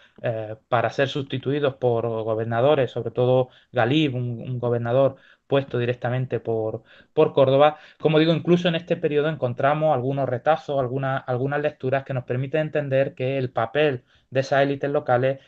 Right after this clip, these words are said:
sigue siendo muy importante. Élites locales que vuelven a emerger, sobre todo en el periodo Taifa y, bueno, los primeros años de, del, del periodo almorávide y ya la conquista castellana,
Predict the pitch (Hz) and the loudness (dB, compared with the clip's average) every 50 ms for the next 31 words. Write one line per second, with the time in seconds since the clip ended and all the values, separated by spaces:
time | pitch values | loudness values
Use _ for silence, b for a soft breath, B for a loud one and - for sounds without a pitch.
0 | b b - - 143 139 135 131 - 123 120 120 120 123 131 135 135 b b b | b b -6 0 2 2 0 0 -2 -6 -6 -4 -2 0 0 0 -2 b b b
1 | b b _ 127 120 117 107 - - 104 - - 104 104 101 - - b b b | b b _ -8 -8 -8 -8 -10 -14 -20 -20 -20 -20 -20 -20 -20 -20 b b b
2 | b b b b 151 160 190 190 202 202 202 185 190 185 180 202 226 - - 151 | b b b b 2 2 4 4 4 4 4 4 2 2 2 0 -2 -2 -2 -2
3 | 131 127 147 156 170 175 170 175 185 196 233 - - 139 131 131 127 117 - - | 2 4 4 4 4 4 0 -4 -4 -6 -6 -6 -4 -2 -2 -2 -4 -6 -8 -4
4 | - 147 156 160 - - - 135 131 123 - 143 147 147 135 - - 127 131 127 | -2 -2 -2 -2 -2 -4 -4 -4 -2 -2 -2 -4 -4 -4 -6 -6 -4 -2 -2 -2
5 | 123 - - 175 196 185 180 - 175 165 165 165 165 165 156 143 131 127 123 120 | -2 0 2 2 2 0 -2 -2 0 2 2 4 4 2 2 0 -2 -4 -4 -6
6 | 120 117 117 120 120 127 127 127 127 127 127 127 131 127 139 135 117 110 - - | -6 -8 -8 -10 -12 -12 -14 -14 -14 -14 -14 -14 -12 -8 -8 -8 -8 -10 -12 -12
7 | 123 117 - - 131 131 135 131 131 135 135 131 127 120 127 127 123 123 120 120 | -12 -12 -8 -8 -4 -2 0 0 0 0 0 -2 -2 -2 0 0 -2 -2 -4 -6
8 | 127 120 117 120 120 123 123 123 120 120 127 123 - - 120 123 120 120 120 123 | -6 -6 -4 -4 -4 -6 -6 -8 -8 -8 -10 -8 -8 -6 -4 -4 -4 -4 -2 0
9 | 139 160 160 143 127 127 131 139 139 135 135 - 123 123 - 139 139 - 151 - | 0 0 0 -2 -4 -2 -2 -2 -2 -2 -4 -6 -8 -10 -8 -8 -8 -6 -4 -4
10 | 151 - - 156 143 143 143 156 165 170 | -6 -4 -4 -4 -4 -2 -2 -4 -6 -6